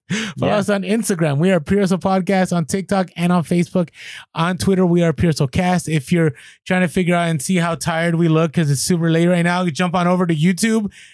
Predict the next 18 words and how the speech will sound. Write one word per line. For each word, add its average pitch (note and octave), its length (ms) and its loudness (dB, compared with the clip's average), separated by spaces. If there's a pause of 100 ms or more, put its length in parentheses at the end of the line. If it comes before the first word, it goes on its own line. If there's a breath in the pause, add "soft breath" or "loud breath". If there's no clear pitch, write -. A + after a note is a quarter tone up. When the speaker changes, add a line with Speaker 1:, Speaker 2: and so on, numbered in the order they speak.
Speaker 1:
hit F3+ 160 -2
that F#3 160 0
subscribe E3+ 460 -2
Speaker 2:
It's - 20 -4
Speaker 1:
button F3+ 220 0
Speaker 2:
almost F3 280 -2
early. A#2 380 -4 (220)
Speaker 1:
and D3+ 120 0
that D#3+ 200 0
bell D#3+ 180 0
notification. F3+ 600 0
It's A3+ 100 0
not C4 160 0
midnight C#3+ 300 2
yet, C3+ 180 2
is E3+ 160 2
it? - 40 0
Speaker 2:
Almost. F#3 340 -2